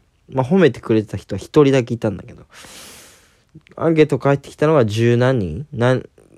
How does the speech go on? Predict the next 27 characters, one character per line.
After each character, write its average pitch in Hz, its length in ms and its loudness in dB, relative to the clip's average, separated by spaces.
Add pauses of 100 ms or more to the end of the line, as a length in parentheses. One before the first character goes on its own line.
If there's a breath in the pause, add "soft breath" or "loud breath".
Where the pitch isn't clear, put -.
い 113 160 -6
た 120 140 2
中 117 260 -2
で 80 100 -10
の 78 360 -12 (100)
一 - 300 2
人 151 120 2
だ 151 120 6
け 143 300 4
し - 140 -14
か - 300 -14
褒 - 160 -12
め 95 120 -10
て - 160 -18
く - 140 -20
れ 76 80 -14
て 67 100 -20
な 71 60 -16
く - 120 -20
て。 - 120 -20
で、 120 220 -2
ま 110 100 0
あ、 - 20 -4
そ 175 160 0
の 226 120 6
人 160 200 -4
も 90 160 -4